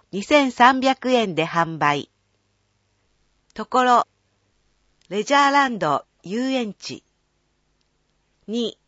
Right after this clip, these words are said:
三月二十日、祝日から四月十日土曜日までの土曜日。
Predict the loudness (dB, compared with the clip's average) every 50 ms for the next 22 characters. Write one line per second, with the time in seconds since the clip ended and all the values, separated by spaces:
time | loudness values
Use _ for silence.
0 | _ _ _ _ _ _ _ _ _ _ _ _ _ _ _ _ _ _ _ _
1 | -6 -4 -4 -4 -4 -4 -6 -6 -8 -8 -10 -10 -10 -12 -14 -14 -10 -6 -4 -4
2 | -4 -6 _ _ _ _ _ _ _ -20 -20 -14 -10 -8 -8 -8 -8 -10 -12 -10
3 | -6 -6 -4 -2 -2 -4 -4 -6 _ _ _ _ _ _ _ _ _ _ _ -16
4 | -10 -8 -6 -4 -4 -6 -6 -12 -12 -6 -4 -2 -2 -4 -4 -4 -2 -2 -2 -2
5 | -4 _ _ _ _ _ _ _ _ -8 -6 -4 -2 0 0 0 0 0 -2 -6
6 | -6 -6 -6 -6 -8 -8 -10 -10 -10 -12 -12 _ _ _ _ _ _ _ -10 -6
7 | -4 -2 0 0 0 0 -2 -4 -10 -18 -20